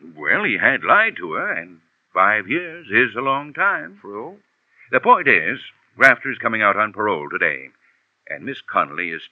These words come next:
Speaker 1: terrified at the prospects of her first meeting with him. His violence, you know.
Speaker 2: Mm-hmm.
Speaker 1: He once threatened to kill her if she so much as looked at another man. We want you with her when Grafter arrives.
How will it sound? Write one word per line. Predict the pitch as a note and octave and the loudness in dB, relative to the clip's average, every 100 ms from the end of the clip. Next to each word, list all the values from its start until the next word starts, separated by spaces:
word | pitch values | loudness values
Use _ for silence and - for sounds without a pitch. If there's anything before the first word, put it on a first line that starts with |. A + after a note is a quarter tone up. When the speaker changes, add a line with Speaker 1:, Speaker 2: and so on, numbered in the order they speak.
| _ | _
Speaker 1:
terrified | B2+ B2+ D#2 - D#2 G2 | 0 2 0 -2 -2 -2
at | F#2+ | -4
the | F#2+ | -8
prospects | - G#2+ - G2 - | 0 0 0 -8 -8
of | D2 | -10
her | D#2 | -10
first | - G2 - | -6 -8 -6
meeting | F2 D#2 | -10 -10
with | C#2 | -14
him. | C#2 _ _ _ _ | -20 _ _ _ _
His | G2+ D2+ - | -12 -10 -8
violence, | G2 - B1+ | -6 -6 -10
you | D#2 | -18
know. | B1 | -18
Speaker 2:
Mm-hmm. | C2+ _ - - G2 G#2+ - - - | -20 _ -20 -20 -20 -20 -20 -20 -2
Speaker 1:
He | B2+ | 0
once | C3 F#3+ | 2 0
threatened | - A2 - | 0 -4 -4
to | A2 | -12
kill | - A#3 | -8 -6
her | E3 D2 _ _ _ _ _ - | -4 -6 _ _ _ _ _ -12
if | E2+ | -10
she | - | -8
so | F2 - F3 | -6 -4 -4
much | D#3 | -4
as | B2+ F2+ | -6 -6
looked | A#2+ - - | -4 -4 -4
at | E2 | -6
another | G#2+ B2+ | -4 -4
man. | C#3 C#2 - _ _ _ _ _ _ _ - | -6 -12 -16 _ _ _ _ _ _ _ -6
We | G#3+ | -4
want | E3+ E3 | -2 -2
you | D#3+ | -2
with | C3 G2+ | 0 0
her | F#2 | 0
when | F#2+ | -2
Grafter | F2+ G2+ - F2 | 2 2 2 -2
arrives. | F#2 D2 C2 A#1+ | 0 0 -2 -12